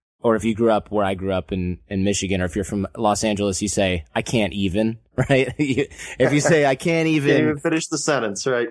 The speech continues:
Speaker 2: <laughs>
Speaker 1: then it's time to start looking for a new job. How do we know when it's time to start looking for a new career or a new job versus,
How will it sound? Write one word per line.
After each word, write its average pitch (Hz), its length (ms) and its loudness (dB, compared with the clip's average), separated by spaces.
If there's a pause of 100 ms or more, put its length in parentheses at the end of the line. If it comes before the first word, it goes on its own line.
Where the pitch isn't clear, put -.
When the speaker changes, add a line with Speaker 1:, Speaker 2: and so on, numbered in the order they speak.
(120)
Speaker 2:
<laughs> - 120 -20
Speaker 1:
then 135 400 0 (140)
it's 127 160 -4
time 127 260 0
to 123 60 2
start 120 260 0
looking 120 300 0
for 113 180 -2
a 104 60 0
new 101 220 0
job. 85 580 -2
How 190 160 0
do 247 80 2
we 285 140 0
know 160 280 2
when 147 280 0
it's 127 120 -8
time 135 280 -2
to 131 60 0
start 120 300 0
looking 120 360 -4
for 104 500 0 (340)
a 113 120 0
new 117 180 2
career 117 460 0
or 104 40 0
a 101 40 -2
new 104 140 -2
job 110 460 0
versus, 104 560 -6